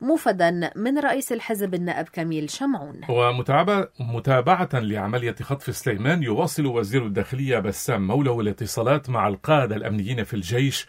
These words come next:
Speaker 2: والمديرية العامة لقوى الأمن الداخلي والأمن العام لتكثيف الجهود،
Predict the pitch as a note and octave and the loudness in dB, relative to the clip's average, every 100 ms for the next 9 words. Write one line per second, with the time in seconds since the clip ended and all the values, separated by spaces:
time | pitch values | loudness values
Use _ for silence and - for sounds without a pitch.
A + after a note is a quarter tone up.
0 | - - - - - A#2+ A2 G#2+ C#3 D#3+ | -16 -20 -20 -12 4 6 6 4 4 4
1 | C3 A#2+ C#3+ B2+ A2 - C3+ B2 A#2+ G#2+ | 4 4 2 0 -2 0 0 0 -2 -4
2 | G#2 F#2+ A#2 B2+ A#2+ G#2+ G#2+ A2+ G#2 F#2+ | -2 -4 -4 -4 -2 -2 -2 -2 -2 0
3 | C3+ A#2 G2 F#2+ C3+ A2+ A#2 F#2 G#2 C3 | 0 0 -4 -6 -8 -6 -6 -4 -2 0
4 | G2+ | 0